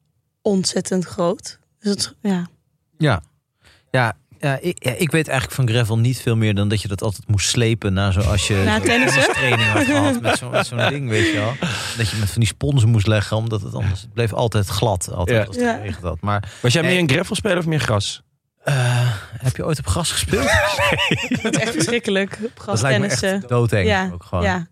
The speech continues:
Speaker 3: Hardcore,
Speaker 2: Gaat
Speaker 3: echt
Speaker 2: er
Speaker 3: een
Speaker 2: de hele tijd
Speaker 3: hardcore, joh.
Speaker 2: onderuit?
Speaker 1: Ja, ja. Dit is wel echt niet
Speaker 2: Heb je
Speaker 1: fijn.
Speaker 2: dit gedaan?
Speaker 1: Ja, ik heb het wel eens geprobeerd.
Speaker 3: Echt?
Speaker 1: Ja.
Speaker 2: Oh.
Speaker 3: En?
Speaker 2: Op Wimbledon, want ik, eh, op Rosmalen natuurlijk.
Speaker 1: Ja, op Rosmalen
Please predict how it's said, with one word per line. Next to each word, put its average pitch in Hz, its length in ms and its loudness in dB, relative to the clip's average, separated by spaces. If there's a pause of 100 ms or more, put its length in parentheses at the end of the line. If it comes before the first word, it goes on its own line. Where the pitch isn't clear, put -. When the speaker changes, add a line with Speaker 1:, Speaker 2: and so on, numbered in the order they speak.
Speaker 3:
Hardcore, 95 460 2
Speaker 2:
Gaat - 140 -2
Speaker 3:
echt - 100 -2
Speaker 2:
er - 60 2
Speaker 3:
een - 60 4
Speaker 2:
de - 100 4
hele 104 120 2
tijd - 80 0
Speaker 3:
hardcore, 101 260 2
joh. - 40 0
Speaker 2:
onderuit? 403 240 -4
Speaker 1:
Ja, 226 80 0
ja. 196 220 2 (460)
Dit 214 100 -2
is - 60 -4
wel - 80 0
echt - 120 -6
niet 196 120 -2
Speaker 2:
Heb 135 100 2
je 196 60 2
Speaker 1:
fijn. 185 120 4
Speaker 2:
dit - 100 -8
gedaan? 247 160 2
Speaker 1:
Ja, 302 80 2
ik 269 100 0
heb 240 80 -2
het - 60 -8
wel 226 100 0
eens - 80 -4
geprobeerd. 214 340 -2
Speaker 3:
Echt? - 340 2
Speaker 1:
Ja. 226 200 0 (100)
Speaker 2:
Oh. 160 320 -2
Speaker 3:
En? 196 220 0 (320)
Speaker 2:
Op 165 140 -4
Wimbledon, 92 380 2
want 120 180 0
ik, 131 180 -6
eh, - 100 -8 (380)
op - 140 -2
Rosmalen 123 580 2
natuurlijk. 85 320 0
Speaker 1:
Ja, 240 140 4
op 214 140 -2
Rosmalen 247 420 0